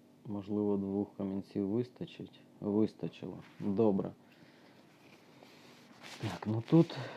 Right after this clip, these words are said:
все теж зайшло чудово. Так, ще в нас залишився один тапочок. Ось така оборона є. Одні зелені майже. Але в мене червоні закінчилися.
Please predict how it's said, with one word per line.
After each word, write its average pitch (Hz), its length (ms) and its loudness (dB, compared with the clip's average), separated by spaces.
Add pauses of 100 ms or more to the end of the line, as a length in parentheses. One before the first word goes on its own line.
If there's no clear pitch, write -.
все - 260 0
теж 120 280 4
зайшло 120 640 2 (440)
чудово. 95 600 2 (540)
Так, 95 280 -4 (460)
ще 110 180 0
в 107 60 0
нас 101 180 -2
залишився 95 720 -4
один 92 320 -4
тапочок. - 640 -4
Ось 95 160 -4
така 107 340 2
оборона 104 640 2 (540)
є. 95 360 0 (580)
Одні 107 640 0
зелені 101 680 0
майже. 90 520 -8 (1300)
Але 117 140 -6
в 120 60 -4
мене 110 420 -2 (380)
червоні 101 560 -4
закінчилися. 92 1040 -12